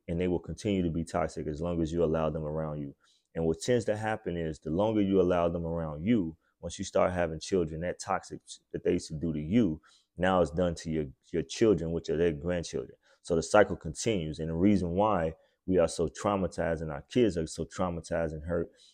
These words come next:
and our households don't work is 'cause a lot of us were raised by traumatized men and women. I think that if you, you need help, go seek it.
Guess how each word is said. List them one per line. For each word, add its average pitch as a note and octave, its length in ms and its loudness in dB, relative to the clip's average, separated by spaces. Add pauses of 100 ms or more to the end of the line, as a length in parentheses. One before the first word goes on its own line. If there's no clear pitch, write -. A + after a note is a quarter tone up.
(120)
and D#2+ 100 -4
our D#2+ 120 -2
households F#2+ 600 4
don't D#2 300 -2
work F#2 240 6 (320)
is - 60 -20
'cause D#2 160 -2
a D#2+ 40 2
lot F#2 220 6
of E2 120 4
us E2 160 -2
were D#2+ 160 -6
raised D#2+ 520 2 (240)
by D2+ 80 -8
traumatized D#2+ 680 -2
men D#2+ 240 -2
and D#2 140 -4
women. E2 260 -4 (720)
I F2+ 100 2
think F#2 260 -2
that E2 180 6
if D#2 180 2
you, F2 400 2 (420)
you F2+ 120 -4
need G2+ 340 4
help, A#2 480 4
go F2 120 -6
seek - 440 2
it. D#3 160 2